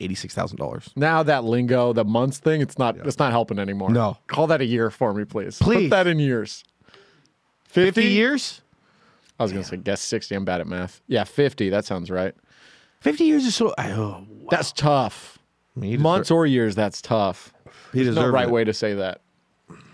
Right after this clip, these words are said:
Speaker 2: Okay, what do you do?
Speaker 1: Earlier this week, Pe-, pleader pled guilty to three counts of second-degree murder.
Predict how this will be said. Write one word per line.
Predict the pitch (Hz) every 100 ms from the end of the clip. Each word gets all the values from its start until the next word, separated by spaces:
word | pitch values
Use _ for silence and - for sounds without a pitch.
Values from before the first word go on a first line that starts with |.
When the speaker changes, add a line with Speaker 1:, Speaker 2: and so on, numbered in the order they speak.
| - _ -
Speaker 2:
Okay, | 120 120 95 - _ _
what | 113
do |
you | 110
do? | 92 95 _ _ _ _ _ _ - -
Speaker 1:
Earlier | 185 214 196
this | 165 131
week, | 117 156 -
Pe-, | - 139 -
pleader | - 151 180 160
pled | - 143 104
guilty | 123 139 143 131
to | -
three | 107 151 160
counts | 160 147
of | 120
second-degree | - 143 139 127 127 113 107 120 123 113
murder. | 123 117 139 123